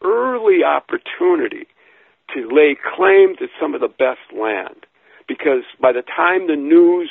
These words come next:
reaches the rest of the country that the treaty was ratified, they gotta come all the way up the Mississippi here. You know, that's a lot of time. But the soldiers were right there. So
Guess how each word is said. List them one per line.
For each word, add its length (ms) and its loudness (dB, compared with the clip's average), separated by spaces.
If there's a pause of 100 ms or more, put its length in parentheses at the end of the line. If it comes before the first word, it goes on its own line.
(160)
reaches 500 -4
the 60 -10
rest 280 0 (100)
of 60 -12
the 80 -8
country 420 -10
that 160 -8
the 80 -20 (100)
treaty 180 -8
was 220 -14
ratified, 800 -2 (340)
they 80 0
gotta 220 0
come 220 -10
all 400 4
the 100 -6
way 220 0
up 200 -4
the 80 -6
Mississippi 760 -8
here. 380 -6 (500)
You 100 -4
know, 140 -2
that's 220 -2
a 60 -8
lot 220 0
of 100 -14
time. 500 -10 (380)
But 140 -6
the 80 -8 (160)
soldiers 520 0
were 160 -2
right 340 -4
there. 380 0 (1080)
So 480 4